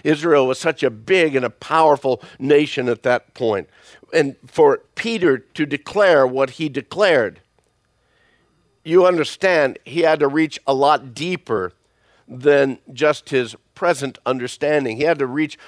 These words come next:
a lot deeper than just his limited logic and mental capability. Even with all of the miracles, even with the teachings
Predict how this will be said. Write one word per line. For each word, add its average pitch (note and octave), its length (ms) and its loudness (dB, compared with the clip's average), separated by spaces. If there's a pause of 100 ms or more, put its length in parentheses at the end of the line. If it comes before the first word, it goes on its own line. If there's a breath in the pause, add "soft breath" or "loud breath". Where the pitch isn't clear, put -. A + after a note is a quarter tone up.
(120)
a C#3+ 80 -4
lot D3 360 2
deeper D3 400 -4
than B2+ 300 -4
just C#3+ 380 -2
his C3+ 240 -2 (240 loud breath)
limited C#3+ 760 0 (360 soft breath)
logic C3+ 720 0
and A#2 260 -6
mental C3 640 2 (160)
capability. A#2+ 880 -2 (800 soft breath)
Even G3 300 4
with D#3 140 2
all F#3+ 260 4
of G3 100 4
the F3 100 2
miracles, D#3 560 2
even F3 240 -2
with E3+ 140 -2
the D#3 100 -4
teachings F3 680 -6